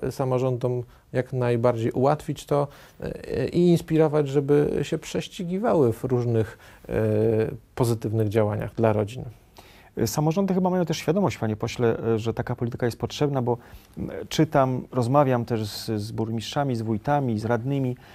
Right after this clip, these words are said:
Speaker 2: to bardzo często, e, pada ten argument, no, trzeba coś robić, coś przez duże C, trzeba coś, trzeba coś robić, żeby nam chociażby nie uciekali ludzie z miasta, z powiatu.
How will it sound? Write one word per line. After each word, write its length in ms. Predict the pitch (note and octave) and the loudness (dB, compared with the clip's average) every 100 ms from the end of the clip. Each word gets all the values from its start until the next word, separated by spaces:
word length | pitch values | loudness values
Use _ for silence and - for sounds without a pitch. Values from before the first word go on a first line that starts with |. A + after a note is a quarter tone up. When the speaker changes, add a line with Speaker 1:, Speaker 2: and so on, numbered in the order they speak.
| - - | -20 -8
Speaker 2:
to 80 | C#3+ | 0
bardzo 240 | D3 D3 | 0 0
często, 600 | D#3 D3+ - C#3+ C3 G#2+ A#2+ | 0 -2 0 0 2 0 -2
e, 40 | |
pada 200 | - C#3 | -2 -4
ten 80 | C3+ B2+ | -4 -2
argument, 300 | B2 B2+ A#2 | -2 -2 -2
no, 260 | B2 - - - - - - - | -4 -6 -10 -16 -14 -12 -10 -10
trzeba 280 | - F3 D#3+ | -4 -2 0
coś 220 | D3 C3 | 0 4
robić, 560 | D3+ G2+ A#2+ - - - _ _ _ | 6 6 2 -4 -10 -18 _ _ _
coś 380 | - C3 - - - - | 0 0 0 -14 -20 -8
przez 220 | A2+ G#2 | -4 -2
duże 280 | A#2 A2+ A2 | -2 0 -2
C, 300 | - A2+ C3 - - - | -2 -2 -4 -10 -20 -6
trzeba 160 | C3+ | -2
coś, 180 | B2 B2 | 0 -2
trzeba 220 | - C#3 | 0 -2
coś 160 | C3 B2 | 0 -2
robić, 280 | C3+ C#3+ C3 | -2 -2 -2
żeby 260 | C3 C3+ | -2 0
nam 260 | C3+ C#3 F3 | -2 -2 -4
chociażby 600 | - D3+ E3 C3 A2+ B2 - _ C3+ | 0 4 6 4 4 0 -2 _ -4
nie 80 | |
uciekali 460 | C3 B2+ B2 C3 D3+ | -2 -2 -2 0 0
ludzie 320 | F3+ A2+ G2+ A2+ C3 - | 0 0 -2 -6 -14 -18
z 100 | A#2 | -8
miasta, 540 | G#2+ A2+ A#2 - A2 G#2+ - - _ | -4 -2 -4 -4 -4 -6 -10 -20 _
z 100 | - | -6
powiatu. 540 | - A2 A2 G#2 - | 0 2 2 0 -6